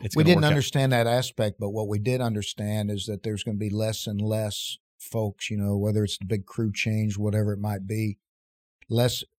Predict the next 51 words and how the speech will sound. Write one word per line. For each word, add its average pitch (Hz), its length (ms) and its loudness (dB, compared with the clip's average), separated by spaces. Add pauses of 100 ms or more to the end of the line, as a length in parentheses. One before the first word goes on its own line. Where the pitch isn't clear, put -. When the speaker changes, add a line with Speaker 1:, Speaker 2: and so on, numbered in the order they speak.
(480)
Speaker 2:
let's 139 160 -2
just - 200 -4
put 143 100 2
it 104 100 -4
this 120 200 -4
way, 107 120 0
the 110 100 0
operation 123 640 2
in 113 120 0
the 104 60 0
field 110 340 -2
has 110 280 -2
to 107 120 -10
change. 104 680 -6 (500)
And, 107 160 -2
and 113 180 -2
we 135 120 4
have 139 120 0
to 127 80 -2
be 117 120 2
drivers 110 600 0
of 92 80 -8
that 92 180 -8
change. 95 440 -10
I'm 120 120 -6
not 131 140 -4
talking 120 220 2
about 110 220 2
doing 113 180 2
anything 107 280 0
irresponsible, 104 960 -2
but 101 200 -4 (440)
we 131 160 6
have 139 320 2
to, 117 440 0
uh, 107 40 -2
deliver 117 760 2
the 107 120 -2
same 123 340 0
level 117 320 2
of 101 60 -2
service 120 500 -2
in 107 100 -2
a 98 60 -2
different 101 360 -6
way. 104 400 -4 (380)
And 127 100 2
the 131 60 4
model's 147 400 2
gotta 92 220 -2
change. - 540 -10